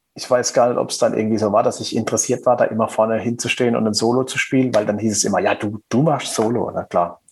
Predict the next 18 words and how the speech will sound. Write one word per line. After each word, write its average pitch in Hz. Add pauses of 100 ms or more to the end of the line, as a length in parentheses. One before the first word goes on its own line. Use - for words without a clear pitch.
(920)
Und - (560)
später, - (300)
wie 117
gesagt, -
habe 117
ich 107
dann 117
gemerkt, 113
dass, -
dass -
mir 123
das 120
dann 117
eigentlich 110
schon 113
viel 113
gebracht 101
hat, -